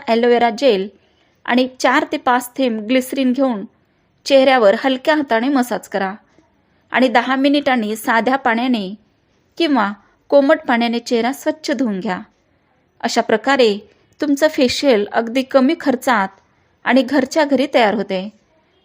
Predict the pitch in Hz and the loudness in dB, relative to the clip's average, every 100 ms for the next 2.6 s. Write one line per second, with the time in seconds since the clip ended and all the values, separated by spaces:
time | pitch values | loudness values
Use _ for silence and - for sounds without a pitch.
0 | _ 330 320 320 294 240 - 277 330 320 | _ 2 4 4 0 0 -4 -2 0 2
1 | 277 220 294 269 339 294 262 254 247 233 | 2 2 -2 -2 0 0 0 -2 -2 -2
2 | - 233 277 262 208 | -2 -4 2 2 2